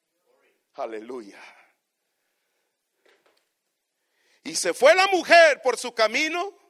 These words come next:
Oí lo que dice, hermanos. Tres cosas aquí rápido, hermanos, rápido. En el verso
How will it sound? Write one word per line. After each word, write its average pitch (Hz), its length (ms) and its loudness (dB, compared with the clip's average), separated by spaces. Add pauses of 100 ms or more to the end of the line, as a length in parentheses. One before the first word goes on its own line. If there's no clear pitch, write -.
(540)
Oí 165 140 -2
lo 247 120 0
que 247 100 -2
dice, 262 280 -2
hermanos. 202 680 -10 (2250)
Tres 262 240 0
cosas 247 320 -4
aquí 220 240 -6
rápido, 208 420 -6
hermanos, 120 380 -18
rápido. 151 440 -12 (920)
En 147 100 -10
el 143 140 -6
verso 190 600 -8